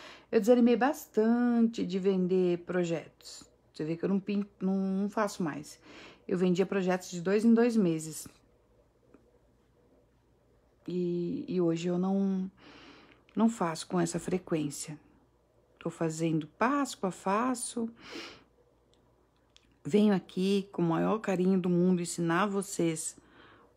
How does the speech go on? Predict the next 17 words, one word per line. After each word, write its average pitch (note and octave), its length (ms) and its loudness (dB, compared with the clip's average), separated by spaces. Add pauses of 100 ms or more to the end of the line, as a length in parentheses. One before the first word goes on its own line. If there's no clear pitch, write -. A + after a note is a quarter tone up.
o, E3+ 640 2 (1600)
umas E3 260 2
dicas E3 380 -4
de D#3 80 -8
pintura, A3+ 840 0 (220)
gosto, F3+ 1040 -2 (400)
mas F#3+ 220 0
também F3 400 4
vendo F3+ 420 2
meus G3 240 2
trabalhos. B3+ 720 -4 (1040)
Ninguém E3+ 240 2
é F3+ 40 2
obrigado F3+ 400 0
a A3+ 40 -4
nada, F3 420 -4 (960)
né? F3 300 -12